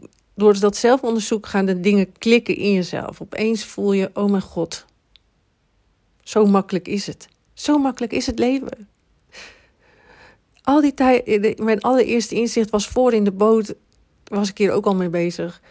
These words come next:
En opeens, ja, werd ik zeg maar wakker. Dus, en, en dat gaat niet over wakker, eh, dat ik opeens zie hoe de,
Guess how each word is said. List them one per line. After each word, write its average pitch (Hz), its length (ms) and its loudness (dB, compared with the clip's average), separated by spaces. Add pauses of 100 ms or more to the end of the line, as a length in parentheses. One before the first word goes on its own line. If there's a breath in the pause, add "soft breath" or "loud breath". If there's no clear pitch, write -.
(880 soft breath)
En 220 140 -2
opeens, 294 600 0 (280)
ja, 226 200 2
werd 220 160 4
ik 214 100 -10
zeg 233 160 0
maar 208 180 2
wakker. 175 400 0
Dus, 180 280 -6 (400)
en, 202 200 -4
en 190 260 -2
dat 208 180 -2
gaat 185 180 -2
niet 214 220 -2
over 185 440 0
wakker, 185 500 -2
eh, 175 460 -4
dat 175 140 -4
ik 185 120 -10
opeens 190 340 -4
zie 190 140 -4
hoe 180 180 -6
de, 175 280 -6